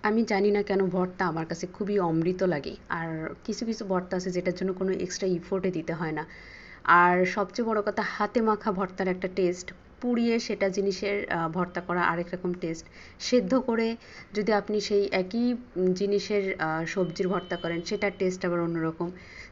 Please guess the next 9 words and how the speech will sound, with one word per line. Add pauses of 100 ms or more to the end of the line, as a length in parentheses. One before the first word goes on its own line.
(120)
Just
এখানে (100)
এই
ভর্তাটার
কোনো
ম্যাজিক
নাই, (180)
শুধুমাত্র (100)
পেঁয়াজ